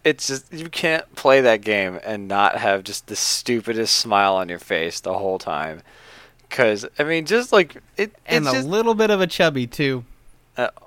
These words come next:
Speaker 1: uh, uh, very, okay. Um,
Speaker 2: <laughs> Just saying.
Speaker 1: <laughs> but just, uh,
Speaker 2: Demon
Speaker 1: there,
Speaker 2: murder
Speaker 1: there's
Speaker 2: gets me
Speaker 1: just a,
Speaker 2: hot.
Speaker 1: um, <laughs> I, 'cause I actually just finished watching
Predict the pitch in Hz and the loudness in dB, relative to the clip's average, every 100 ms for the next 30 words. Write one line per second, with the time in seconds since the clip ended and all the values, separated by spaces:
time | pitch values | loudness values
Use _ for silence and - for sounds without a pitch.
0 | _ - 101 - 104 104 - 92 104 113 | _ -4 -4 -4 -2 -2 -2 -8 -4 -2
1 | 113 120 - 95 92 82 - _ - - | 0 -2 -4 -6 -4 -8 -12 _ -20 -20
2 | _ - 117 107 98 131 - - - - | _ 0 2 2 0 -2 -4 -6 -8 0
3 | 247 311 - 240 - - 180 - _ _ | 4 4 6 4 4 0 -2 -2 _ _
4 | - 151 - - - - - - - - | -2 2 2 2 -4 -6 -6 -2 -2 -4
5 | - - - - 143 165 185 170 202 269 | -18 -16 -16 -18 -2 2 2 2 -4 -4
6 | 202 _ - - - 175 180 170 202 277 | -10 _ -20 -16 0 2 2 2 2 2
7 | 277 127 202 202 - 240 254 - 185 139 | -2 2 4 4 -2 -6 -4 0 0 0
8 | 131 127 107 92 87 160 - _ - 988 | -2 -2 -2 -4 -10 -18 -20 _ -20 -20
9 | 1017 - _ _ _ _ _ _ _ - | -20 -20 _ _ _ _ _ _ _ -12
10 | 80 120 - 156 233 254 151 139 131 127 | -8 -8 -6 -4 -2 0 0 -2 -10 -12
11 | - - 147 135 139 117 - 117 101 | -12 -10 -8 -6 -2 -2 -2 -6 -8